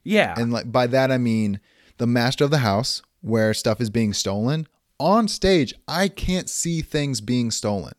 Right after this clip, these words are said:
Speaker 2: I
Speaker 1: Yeah.
Speaker 2: can't see it. So I don't know. I'm, that's so important to those characters. There's essentially characters that run a house where they steal from every person that comes in the hotel.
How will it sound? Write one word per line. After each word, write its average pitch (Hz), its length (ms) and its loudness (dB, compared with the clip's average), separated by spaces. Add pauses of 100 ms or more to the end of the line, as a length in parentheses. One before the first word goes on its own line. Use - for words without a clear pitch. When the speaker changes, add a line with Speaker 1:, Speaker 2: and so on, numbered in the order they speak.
Speaker 2:
I 143 100 -2
Speaker 1:
Yeah. 160 80 2
Speaker 2:
can't 170 200 0
see 165 260 0
it. - 240 -8 (200)
So 156 160 0
I 165 80 4
don't 160 300 -2
know. 143 580 0
I'm, 160 220 0 (420)
that's 147 280 -2
so 151 320 -2
important 139 420 -2
to - 80 -14
those 113 180 0
characters. 123 640 -4 (180)
There's 143 200 -4
essentially 175 340 -2
characters 135 340 -2
that 110 100 2
run 110 260 0
a 147 100 0
house 104 440 -4
where 107 120 -2
they 104 120 0
steal 127 380 0
from 113 180 -6 (100)
every 120 240 -4
person 110 220 -4
that 92 80 -8
comes 98 160 -6
in 92 100 -4
the 90 120 -6
hotel. - 400 -12